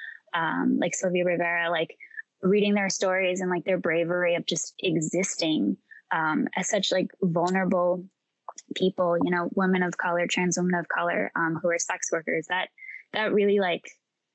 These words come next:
fortified the belief that I had that, like, I couldn't just shy away from this and I shouldn't, like, pull it in or keep it in, that I could shout it out, um, and kind of, you know, like, put my story out there, but also be inspired by other people who had.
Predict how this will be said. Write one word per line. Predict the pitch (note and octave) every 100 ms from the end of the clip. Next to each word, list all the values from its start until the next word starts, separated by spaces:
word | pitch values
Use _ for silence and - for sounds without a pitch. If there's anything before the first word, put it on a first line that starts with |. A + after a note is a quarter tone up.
| _ -
fortified | G3+ F#3 F3 F#3 F3 F3 G3 - - -
the | G3+
belief | F3 F3+ -
that | F3
I | E3+
had | E3 F3
that, | - -
like, | D3 D3+ -
I | F#3
couldn't | - G3 F#3+
just | F#3+ -
shy | D#3 D#3
away | E3
from | - E3
this | D#3+ E3+ -
and | G3 F#3
I |
shouldn't, | E3 F#3+ F3+ D3+ - _ _ _
like, | E3 - _ _ _ _ -
pull | - G3 F#3
it | F3
in | F3+ A3+
or | C4+
keep | - A3
it | E3+
in, | F#3+ A#3
that | F#3
I | E3+
could | F#3 F3+ F#3+ _ _
shout | - - F3
it | F3+
out, | E3+ D#3+ E3 - -
um, | D#3+ D#3 D3+
and | - F#3
kind | G#3
of, | F#3
you | F3+
know, | E3+ E3
like, | D#3 -
put | A3+
my | G3+
story | G3+ - F3 E3+
out | E3
there, | - E3
but | E3+
also | D#3+ D#3 -
be | D#3+ D#3+
inspired | D#3+ - E3 E3 D#3+ - - - - - F3+
by | -
other | E3+ F3
people | - - E3
who | - D#3
had. | F3 G3+ -